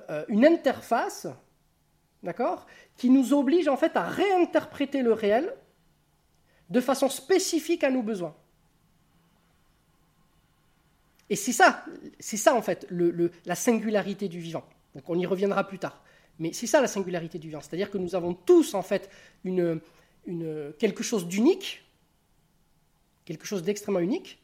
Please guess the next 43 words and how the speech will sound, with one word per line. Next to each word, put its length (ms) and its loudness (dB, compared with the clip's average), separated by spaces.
et 80 -2
c'est 140 0
ça. 280 -6
C'est 160 -6
cet 220 2
accès 360 2
en 120 8
fait 240 4
à 40 6
une 120 0
forme 240 0
de 60 0
réalité 840 0
qui, 240 -10
qui 160 -4
n'existe 400 2
pour 220 -6
personne 400 2
d'autre. 280 -16
D'accord ? 260 -8
Donc, 220 8
nous 120 4
ne 40 6
voyons 280 6
pas 120 8
le 140 0
monde 320 4
tel 180 -2
qu'il 180 -6
est 80 2
parce 180 -8
que 80 -8
nous 120 -4
n'avons 260 -2
pas 140 0
accès 220 -4
au 80 0
réel, 300 -2
mais 320 4
comme 260 6
on 140 6
le 160 4
pense 680 -2